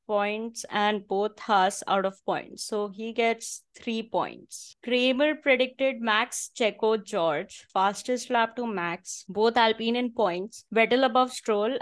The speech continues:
and Bottas above Zhou. So he gets four points, two for Max, and then Vettel above Stroll and Bottas above Zhou.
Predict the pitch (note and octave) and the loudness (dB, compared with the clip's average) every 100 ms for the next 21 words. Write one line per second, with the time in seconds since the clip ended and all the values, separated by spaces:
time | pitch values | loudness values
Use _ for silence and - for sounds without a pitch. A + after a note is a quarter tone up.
0 | - G#3 A3 B3 A#3 G#3+ G3+ G3+ A3+ - | -2 0 2 0 -4 -4 0 0 -2 -6
1 | G3 G3 G#3 G#3+ - F#3 E3+ - F3 A#3+ | -2 0 0 -4 -8 -4 -4 -6 -8 -2
2 | A#3+ C4 C4 - A#3 G#3 G#3 F3+ D#3+ - | 2 2 0 -2 0 0 0 -2 -4 -8
3 | - B3 C#4+ C4+ B3 A#3 B3 B3+ A#3+ A#3+ | -8 -4 0 2 2 2 0 -2 -2 -2
4 | A3 G#3+ G#3+ G3+ F#3+ A3+ A3 G#3+ G#3 - | -2 -2 -2 -2 -2 -2 -2 0 0 -2
5 | G#3 G3+ A3 A3+ G#3 G3 G3 G3 F#3+ F#3 | -4 -2 0 -2 -4 -6 -8 -8 -8 -8
6 | F#3 - - | -8 -10 -10